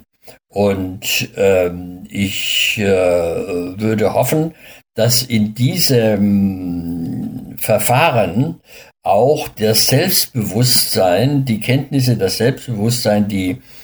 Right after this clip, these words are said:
äh, Selbstorganisation wachsen und, äh, die Forderungen auch, äh, dann darüber hinausgehen.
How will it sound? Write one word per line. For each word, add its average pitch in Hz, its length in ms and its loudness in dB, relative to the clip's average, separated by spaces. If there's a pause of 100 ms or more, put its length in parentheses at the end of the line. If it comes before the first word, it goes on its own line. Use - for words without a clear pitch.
(260)
äh, 90 260 2
Selbstorganisation 113 1500 2
wachsen 127 680 2 (380)
und, 117 600 2
äh, 104 220 0
die 104 480 4
Forderungen 107 960 2
auch, 104 600 0
äh, 95 180 0
dann 98 300 2
darüber 95 460 0
hinausgehen. 82 840 -2